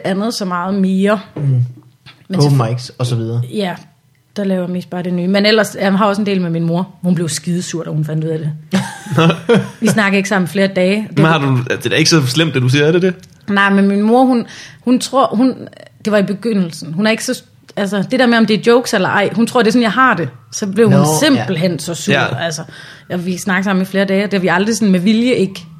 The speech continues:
Speaker 1: talt sammen i flere dage.
Speaker 3: Åh.
Speaker 1: Og jeg prøvede at sende hende sådan, jeg sendte hende en video af Tobias Dybvad, der laver det med hans, øh, med Artef og hans mor.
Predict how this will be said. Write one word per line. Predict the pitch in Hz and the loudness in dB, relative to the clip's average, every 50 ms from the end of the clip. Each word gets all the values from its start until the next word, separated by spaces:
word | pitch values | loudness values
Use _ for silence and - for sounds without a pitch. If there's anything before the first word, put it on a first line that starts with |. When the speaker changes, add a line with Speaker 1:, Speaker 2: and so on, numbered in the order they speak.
| - - - - | -20 -20 -20 -10
Speaker 1:
talt | - 202 196 165 147 | -4 -2 -2 -2 -2
sammen | 180 180 165 170 | -4 -6 -6 -6
i | 156 | -8
flere | 151 165 175 180 175 | -8 -6 -6 -4 -4
dage. | 160 117 170 170 - - - - | -4 -6 -6 -6 -8 -12 -10 -6
Speaker 3:
Åh. | 120 | -2
Speaker 1:
Og | 120 123 127 131 131 208 | 0 2 2 4 4 4
jeg | 214 208 | 2 2
prøvede | - 240 247 | 2 2 2
at | 247 | 2
sende | 247 226 214 190 | 2 2 2 4
hende | 220 208 196 190 | 2 2 2 2
sådan, | 196 226 220 - | 2 0 0 0
jeg | - - | 0 -2
sendte | - 202 202 196 | -2 0 0 0
hende | 220 196 | 0 2
en | 208 262 226 | 2 2 2
video | 190 208 | 2 2
af | 185 175 | 2 0
Tobias | - 220 180 185 202 190 | 0 -2 -2 0 -2 -2
Dybvad, | - 214 - 220 220 185 165 | -2 -2 -2 2 2 2 2
der | 175 | 0
laver | 175 175 190 196 202 202 | -2 0 0 2 2 2
det | 196 208 190 | 2 2 2
med | 185 185 | 2 2
hans, | 156 175 175 175 175 - - - - 190 | 2 0 0 -2 -4 -8 -10 -8 -4 -4
øh, | 180 175 175 175 165 165 - - - - - - _ _ - | -2 -2 -2 -4 -6 -8 -10 -18 -20 -20 -20 -20 _ _ -8
med | 190 190 - | -6 -4 -2
Artef | 190 190 190 214 226 247 - - | 0 2 2 2 2 2 0 0
og | - 175 | 0 0
hans | 156 180 160 - | 0 0 0 0
mor. | 208 196 196 208 220 | 0 0 0 0 0